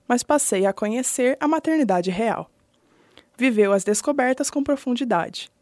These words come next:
Eu vi que tinha nascido para ser mãe." Quando engravidou do Arthur, quis se preparar para o nascer. Não houve muito tempo, porém. Com trinta e seis semanas e três dias, veio o descolamento da placenta e todo o pânico que o fato trouxe.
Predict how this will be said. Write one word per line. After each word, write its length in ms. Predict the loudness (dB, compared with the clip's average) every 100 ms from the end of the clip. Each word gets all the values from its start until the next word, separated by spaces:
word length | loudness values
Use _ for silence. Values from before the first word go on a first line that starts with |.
| _ _ _ _ _ _ 2
Eu 160 | 2
vi 300 | 2 -2 -6
que 160 | -8 -8
tinha 240 | -4 -2
nascido 440 | -2 -2 -4 -6 -4
para 220 | -2 -2
ser 180 | -2 -2
mãe." 220 | -4 -8 _ _ -20 -20 _ _ _ _ _ -2
Quando 240 | 0 2
engravidou 480 | 2 2 0 -2 0
do 120 | 2
Arthur, 560 | 0 -2 -4 -4 -6 -10 -8
quis 220 | -4 -4
se 100 | -4
preparar 480 | -6 -2 0 2 0
para 160 | -2
o 40 | -2
nascer. 520 | -2 -2 -2 -4 -6 _ _ _ _ _
Não 200 | -4 0
houve 240 | 2 2
muito 320 | 0 0 -4 -8
tempo, 520 | -6 -6 -6 -10 -18 -6
porém. 360 | -4 -4 -6 -14 _ _ _ _ _
Com 180 | -6 -4
trinta 360 | -4 -4 -2 -2
e 80 |
seis 280 | -2 -2 -2
semanas 560 | -2 -4 -4 -6 -6 -6
e 60 |
três 360 | -2 0 0 0
dias, 540 | -2 -4 -4 -6 -14 -16 _ _
veio 280 | -4 -2 0
o 20 |
descolamento 640 | -2 -4 -4 -2 -2 -4 -4
da 120 | -4
placenta 720 | -2 -4 -4 -6 -6 -8 -12 -8
e 120 | -6
todo 320 | -2 -2 -2
o 40 | -2
pânico 520 | 0 0 -2 -4 -6
que 140 | -6
o 40 | -4
fato 360 | 0 0 -2
trouxe. 540 | -4 -4 -4 -4 -8